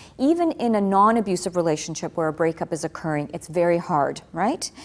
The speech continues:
For any of you who've had, um, relationships that have ended, how hard that is, even if it's not abusive. So her emotional attachment is what I think really creates a lot of ambivalence of staying versus leaving.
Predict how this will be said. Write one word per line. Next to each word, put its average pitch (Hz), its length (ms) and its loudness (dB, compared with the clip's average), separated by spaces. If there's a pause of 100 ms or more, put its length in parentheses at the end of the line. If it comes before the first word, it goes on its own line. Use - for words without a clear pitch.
(120)
For - 180 4
any 202 140 4
of 196 100 0
you 180 120 2
who've 175 180 -2
had, 160 340 2 (400)
um, 151 260 0
relationships 165 580 0
that 156 100 -4
have 151 220 -8
ended, 147 360 -4
how 160 200 -2
hard 156 260 0
that 147 160 -4
is, 135 220 -4
even 196 240 -2
if 170 100 -6
it's - 140 -8
not 143 160 -4
abusive. 143 480 -12 (500)
So 233 160 8
her 370 260 2
emotional 285 360 2
attachment 202 680 0
is 170 160 -2
what 180 220 2
I 185 140 6
think 185 260 -4
really 175 220 0
creates - 320 -4
a 170 80 -4
lot 156 320 0
of 156 100 -6
ambivalence 160 720 -2 (340)
of 160 220 0
staying 165 380 -2
versus 156 360 -6
leaving. 147 380 -6